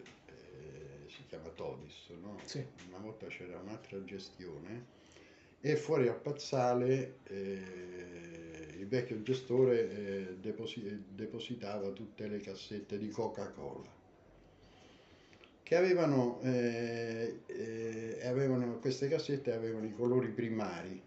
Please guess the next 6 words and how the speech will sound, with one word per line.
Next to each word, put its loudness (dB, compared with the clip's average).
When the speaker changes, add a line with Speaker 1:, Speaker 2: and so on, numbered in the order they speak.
Speaker 2:
<laughs> -8
Speaker 1:
no? 2
Stranamente, -6
il 0
giallo, 2
il -4